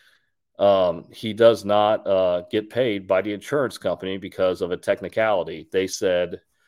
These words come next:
that, um, you know, he played organized basketball and he can't, you know, three years ago, and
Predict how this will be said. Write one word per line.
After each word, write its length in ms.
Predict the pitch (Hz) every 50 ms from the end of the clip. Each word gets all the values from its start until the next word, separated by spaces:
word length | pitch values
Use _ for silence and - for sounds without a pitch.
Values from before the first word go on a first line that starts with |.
| _ _ _
that, 340 | 87 95 95 92 87 87 85
um, 420 | 87 85 85 82 82 80 82 76 _ _ _ _ 110
you 120 | 107 104
know, 120 | 95 90 85
he 140 | 98 104
played 240 | 98 - 101 92 92
organized 460 | 92 95 95 90 87 87 87 87 -
basketball 800 | - 95 98 101 101 - - - 85 82 82 82 80 - - _ _ -
and 160 | 90 87 90
he 80 | 90 80
can't, 340 | - - 98 92 90 87 - - -
you 140 | 101 104 98
know, 180 | 90 85 82 80
three 240 | - - 104 98 98
years 240 | 98 101 98 -
ago, 460 | 87 82 85 85 85 82 80 78 - _
and 300 | 90 90 87 87 85 69